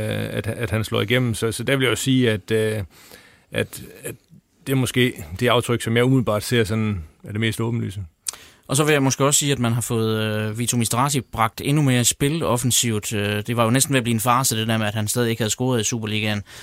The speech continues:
Speaker 2: Øh, så ramte han overliggeren i Vejle i den første kamp, øh, så får han endelig scoret mod Brøndby, men den bliver så annulleret, og så sidder man og tænker, "Nej, nu, nu går det virkelig ikke." Og så ender han så med at score, øh, på hovedstød efter et forlænget indkast. Men i det hele taget har han haft flere af de her større scoringsmuligheder, som jeg synes, han manglede lidt sidste år,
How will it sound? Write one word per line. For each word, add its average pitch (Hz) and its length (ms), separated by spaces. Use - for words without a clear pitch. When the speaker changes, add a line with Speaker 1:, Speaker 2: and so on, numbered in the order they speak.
Speaker 2:
Øh, 92 160
så 113 100
ramte 117 180
han 107 100
overliggeren 110 480
i - 20
Vejle 110 320
i 104 40
den 107 120
første 113 260
kamp, 117 340
øh, 98 120
så 120 100
får 117 100
han 104 120
endelig 113 180
scoret 131 380
mod 107 140
Brøndby, 117 320
men 104 140
den 120 120
bliver 110 200
så 110 140
annulleret, 110 420
og 98 60
så 120 120
sidder 120 160
man 104 100
og 104 60
tænker, 110 180
"Nej, 104 60
nu, 120 140
nu 123 80
går 123 160
det 110 80
virkelig 113 200
ikke." 113 120
Og 117 60
så 127 80
ender 139 120
han 123 80
så 123 80
med 120 100
at 101 60
score, 123 380
øh, 101 140
på 117 100
hovedstød 120 400
efter 110 180
et 101 60
forlænget 113 300
indkast. 107 600
Men 127 120
i - 20
det 117 80
hele 139 140
taget 120 200
har 107 100
han 110 120
haft 110 140
flere 135 260
af 92 60
de 117 160
her 110 180
større 120 400
scoringsmuligheder, 127 800
som 107 140
jeg 101 80
synes, 113 140
han 110 120
manglede 120 300
lidt 110 140
sidste 131 260
år, 107 180